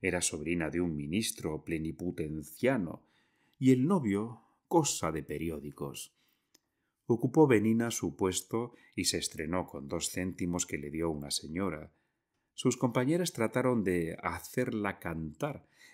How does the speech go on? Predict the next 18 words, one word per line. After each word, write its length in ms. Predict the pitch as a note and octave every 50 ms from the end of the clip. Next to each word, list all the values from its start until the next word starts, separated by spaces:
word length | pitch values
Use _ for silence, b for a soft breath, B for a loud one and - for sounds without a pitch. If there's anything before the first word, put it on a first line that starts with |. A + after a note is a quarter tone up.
| B B
el 260 | G2 F#2 F2+ F2+ F2
para 320 | - F2+ E2+ F2 E2+ E2
qué 160 | - - B2 A2+
la 120 | F2+ D#2+
había 260 | D#2+ G2 G#2 G#2 F2+
llamado 440 | E2 D#2+ D#2+ D#2+ F2+ F#2+ F2+ E2+ D#2+
don 220 | D2+ D2+ C#2 C#2+
Carlos, 640 | C#2 - - B2 - - D#2 C2+ - C#2+ - - _ _ _ _ _ _ _ _ _ _ _ _ _ _
pero 220 | - A#2 A#2 C3+
solo 280 | C3 - E3 C#3+ C3 -
contestó 540 | - - D2+ C#2+ - - - - - F2 D#2
con 180 | - D#2 D2
evasivas 920 | D2 C#2+ C#2+ C#2 C#2 - - G2 G2 F2+ D#2+ D2+ D2+ D2+ D2 D2 - - -
y 60 | D2+
medias 360 | E2 E2+ D#2+ D2 D#2 D2 -
palabras. 680 | - - D#2 C#2+ D#2+ D#2+ D2+ D2 C#2+ C#2 C2+ - - _ _ _ _ _ _ _ _ _ _ _ _ _ _ _
Suponiéndola 840 | - - A#2 A2 - A#2 A2+ A#2 B2+ C3 B2 B2 B2 A#2+ A2+ A2 -
casiana 680 | - - F#2+ F#2 - - A#2 B2+ C3+ A#2+ F#2 D#2 D2+ D2